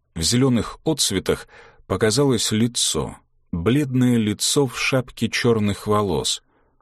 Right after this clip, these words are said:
тонкая шея в наглухо застёгнутом воротнике — ордена и эполеты. Человек сидел в подземном гроте, и со всех сторон текла музыка, в которой я сразу же узнала Парсифаля Вагнера.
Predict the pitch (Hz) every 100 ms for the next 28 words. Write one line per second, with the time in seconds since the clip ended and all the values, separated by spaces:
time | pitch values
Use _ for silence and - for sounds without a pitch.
0 | - 143 131 120 123 117 - 160 147 101
1 | 90 110 117 101 95 107 95 101 - -
2 | 107 101 95 101 95 92 98 95 110 101
3 | - 87 73 - _ _ _ 107 107 98
4 | 104 113 113 - 104 - 104 - 98 98
5 | 85 - 73 - _ _ _ _ _ -
6 | 107 101 117 131 - 101 101 120 - -
7 | 95 92 110 110 110 110 110 120 139 104
8 | - 73 _ _ _ _ - 113 107 117
9 | 101 - 117 - - - 113 147 117 -
10 | 110 117 117 120 131 107 78 - - -
11 | - - 95 117 104 90 98 - 120 135
12 | 117 101 104 101 92 120 110 104 113 101
13 | - 101 - 104 98 95 95 76 73 65
14 | 60